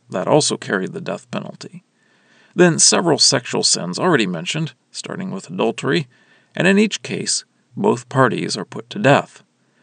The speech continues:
And that includes bestiality. Both the man and the animal are put to death. For a man who marries his sister, who has sex with his wife during her menstrual period, they must be excluded from the community.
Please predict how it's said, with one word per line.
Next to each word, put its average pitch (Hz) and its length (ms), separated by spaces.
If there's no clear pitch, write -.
And 98 120
that 131 120
includes 143 400
bestiality. 120 760
Both 101 280
the - 60
man 98 260
and 120 140
the 101 120
animal 87 320
are - 80
put - 240
to - 80
death. 110 380
For 151 160
a 156 40
man 175 220
who 143 100
marries 131 320
his - 140
sister, 170 600
who 113 260
has 110 220
sex - 440
with 110 180
his 85 200
wife 113 400
during 87 260
her 85 80
menstrual - 420
period, - 440
they 98 80
must - 260
be 98 100
excluded 175 600
from 101 160
the - 80
community. - 560